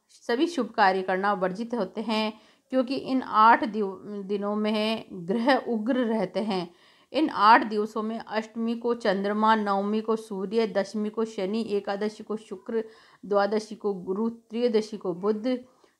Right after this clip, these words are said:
चतुर्दशी को मंगल और पूर्णिमा को राहु उग्र रहते हैं। इसलिए इस अवधि में कोई भी शुभ कार्य नहीं किया जाता है। और अब होलिकाष्ट में कौन कौन से कार्य करना वर्जित रहता है?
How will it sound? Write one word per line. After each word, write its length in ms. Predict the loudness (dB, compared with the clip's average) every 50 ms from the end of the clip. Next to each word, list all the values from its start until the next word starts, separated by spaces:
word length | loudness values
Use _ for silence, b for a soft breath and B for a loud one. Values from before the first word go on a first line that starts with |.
| b
चतुर्दशी 540 | -2 0 0 0 -2 -2 -2 -2 -4 -4 -8
को 100 | -10 -8
मंगल 400 | -6 -4 -4 -2 0 0 -2 0
और 140 | 0 0 0
पूर्णिमा 580 | -2 -2 -4 -4 -2 -2 -2 -2 0 0 -2 -2
को 400 | -2 -2 -2 -2 -2 -2 -6 -8 -2
राहु 300 | 2 2 2 2 2 -2
उग्र 360 | -4 -4 -6 -6 -6 -4 -2
रहते 420 | -2 0 0 -2 -2 -4 -6 -8
हैं। 320 | -8 -8 -8 -10 -10 -10 -10
इसलिए 400 | -10 -10 -8 -4 0 2 2 2
इस 320 | 2 0 -6 -8 -4 -2
अवधि 280 | 0 0 0 0 -2 -2
में 240 | -2 -2 -4 -6 -8 b b b b b b b
कोई 240 | 2 4 4 4 4
भी 420 | 0 -2 -4 -6 -6 -12 -16 _ _
शुभ 200 | -8 -8 -8 -6
कार्य 480 | -4 -2 -2 0 0 -2 -4 -4 -6 -8 -8
नहीं 360 | -4 -2 -2 0 0 0 0 -2
किया 260 | -4 -8 -6 -6 -6
जाता 300 | -6 -8 -10 -10 -10 -12
है। 320 | -10 -10 -10 -12 -12 -14 b b b b b b b b b b b b 0
और 480 | 4 6 8 8 8 6 2 -4 -10 _ _ _ _ _
अब 220 | -4 -4 -4 -2
होलिकाष्ट 580 | 0 0 0 -2 -2 -2 0 0 0 0 -2 -6
में 300 | -8 -6 -6 -8 -8 -8
कौन 200 | -6 -6 -6 -4
कौन 200 | -2 -2 -2 -2
से 160 | -2 -4 -6
कार्य 680 | -2 2 4 4 4 4 2 2 2 2 2 0 -4 -8 _ _ -2
करना 260 | -2 0 2 2 2
वर्जित 440 | 2 2 0 -2 -2 -6 -6 -4 -2
रहता 300 | -2 -2 0 2 0 0
है? 400 | 2 2 0 0 0 -2 b